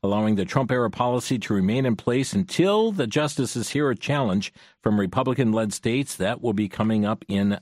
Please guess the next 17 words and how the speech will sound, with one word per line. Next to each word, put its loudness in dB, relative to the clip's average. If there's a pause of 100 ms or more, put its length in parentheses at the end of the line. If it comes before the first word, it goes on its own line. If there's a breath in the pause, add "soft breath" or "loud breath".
February. -2 (520 loud breath)
Breitbart 2
is -2
reporting, 2
uh, 2
let's -4
see, -2
Breitbart -2
Texas -4
posted -4
along 2
the 0
Rio 0
Grande, 0
south -2
of -6
town, 0